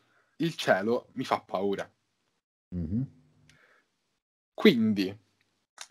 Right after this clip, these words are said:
Speaker 1: fra queste tre,
Speaker 2: Mm-hmm.
Speaker 1: partendo dal presupposto che io sento di dover dar ragione a, al giapponese, perché l'hanno fatto loro il
Speaker 2: Certo.
Speaker 1: gioco.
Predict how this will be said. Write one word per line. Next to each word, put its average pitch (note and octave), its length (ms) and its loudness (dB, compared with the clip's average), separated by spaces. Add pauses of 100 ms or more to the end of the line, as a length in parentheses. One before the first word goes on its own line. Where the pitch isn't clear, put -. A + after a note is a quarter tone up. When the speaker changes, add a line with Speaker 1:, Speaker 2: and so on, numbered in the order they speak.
Speaker 1:
fra A#3+ 220 8
queste E3+ 420 6
tre, - 340 -6 (760)
Speaker 2:
Mm-hmm. F#2 200 -2 (600)
Speaker 1:
partendo D3 300 4
dal D#3 80 8
presupposto C#3 480 6
che - 220 0
io D3 440 6 (400)
sento D3 760 4
di C3 80 -2
dover C3+ 280 6
dar B2+ 180 4
ragione A2+ 760 -2 (180)
a, F#2+ 280 0 (420)
al A2+ 100 -4
giapponese, A2+ 640 2
perché - 600 4
l'hanno G2 260 -2
fatto - 400 2
loro A2+ 340 10
il F#2+ 140 -4
Speaker 2:
Certo. G#2 360 8
Speaker 1:
gioco. F2 220 0